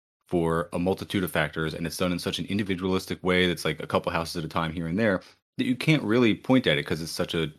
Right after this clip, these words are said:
just nebulous kind of thing. But this is, like, one singular organization purposely pushing these people out by raising the prices and everything. And it's, like, it's so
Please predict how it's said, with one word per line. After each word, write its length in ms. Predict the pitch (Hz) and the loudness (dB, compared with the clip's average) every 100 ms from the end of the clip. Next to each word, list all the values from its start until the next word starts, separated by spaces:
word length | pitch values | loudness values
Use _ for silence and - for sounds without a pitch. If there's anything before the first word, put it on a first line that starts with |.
| - | -8
just 220 | 92 - | -8 -2
nebulous 460 | 90 92 87 85 - | 2 4 2 -2 -4
kind 160 | 78 | -4
of 80 | - | -2
thing. 220 | 101 69 - _ _ | -2 -2 -8 _ _
But 160 | 98 156 | 2 4
this 180 | 165 | 4
is, 160 | 135 - | 2 0
like, 140 | 95 | -2
one 260 | 82 90 120 | 0 2 2
singular 360 | - 110 104 90 | 2 2 2 2
organization 640 | 92 87 82 92 - 76 - _ _ | 0 0 0 0 -2 -8 -12 _ _
purposely 500 | - 135 135 107 82 | 2 4 4 2 -2
pushing 300 | 78 101 101 | 0 0 0
these 140 | 92 87 | -2 -2
people 320 | 101 85 82 | -4 -2 2
out 180 | 92 - | 4 4
by 80 | 78 | 0
raising 320 | 82 87 90 | -2 -4 -4
the 80 | 76 | -2
prices 380 | 92 90 85 | -2 -2 -4
and 100 | 87 | -4
everything. 400 | 80 80 80 78 - _ _ _ | -4 -6 -6 -8 -10 _ _ _
And 140 | - 95 | 0 2
it's, 160 | - | 2
like, 260 | 98 - - | 2 2 -2
it's 160 | 117 - | -6 -4
so 500 | - 117 117 117 | 2 6 6 4